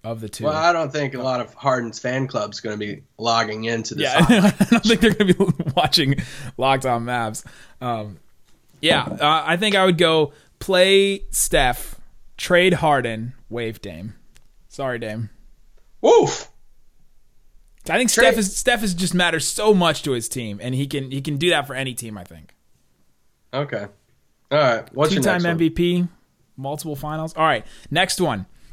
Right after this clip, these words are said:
Speaker 2: Or you
Speaker 1: This
Speaker 2: want me to give you one?
Speaker 1: Oh, yeah, you got, give me one now.
Speaker 2: Play, trade, wave. Trae Young, Ja Morant, Shai Gilgeous-Alexander.
Speaker 1: My next one is gonna have Trae Young in it, too. <laughs>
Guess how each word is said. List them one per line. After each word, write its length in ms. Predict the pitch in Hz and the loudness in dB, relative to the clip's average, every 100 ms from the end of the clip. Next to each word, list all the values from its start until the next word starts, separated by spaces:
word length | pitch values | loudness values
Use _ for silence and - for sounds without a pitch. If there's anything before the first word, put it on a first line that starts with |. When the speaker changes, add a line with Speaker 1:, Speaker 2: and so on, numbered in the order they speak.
| - - | -20 -2
Speaker 2:
Or 80 | 127 | 4
you 60 | 151 | 6
Speaker 1:
This 40 | |
Speaker 2:
want 60 | 160 | 6
me 40 | |
to 40 | 143 | 4
give 120 | 151 | 4
you 100 | 170 | 6
one? 260 | 175 202 202 - - - - | 6 4 -4 -18 -20 -18 -4
Speaker 1:
Oh, 100 | 151 | 0
yeah, 140 | 156 143 | 2 2
you 140 | 156 | 2
got, 280 | 165 131 139 | 0 0 0
give 140 | 160 | 0
me 60 | 147 | 2
one 160 | 120 | -2
now. 180 | 110 92 - - - - - - - - | -4 -8 -12 -14 -12 -12 -14 -16 -16 2
Speaker 2:
Play, 280 | 269 247 - | 4 6 6
trade, 320 | 247 233 185 | 6 6 6
wave. 540 | 208 226 175 135 - - | 8 8 6 2 -10 -4
Trae 320 | 220 233 226 | 0 2 4
Young, 380 | 233 220 156 120 | 6 6 4 0
Ja 180 | 180 202 202 | 2 4 2
Morant, 420 | 185 202 170 - - - _ - | 2 2 2 -2 -18 -20 _ -14
Shai 280 | - 180 170 | -4 -2 -2
Gilgeous-Alexander. 1160 | 139 170 180 175 170 160 143 147 143 120 104 | -2 -2 0 2 4 2 2 0 2 0 -4
Speaker 1:
My 140 | 151 143 | -4 -2
next 260 | 156 151 | 0 0
one 120 | 170 139 | 0 -2
is 100 | 131 | -2
gonna 160 | 123 | -2
have 140 | 113 - | -2 -2
Trae 220 | 135 117 | -2 -2
Young 160 | 117 110 | -4 -6
in 60 | |
it, 100 | - | -10
too. 180 | 127 | -6
<laughs> 60 | 147 | -6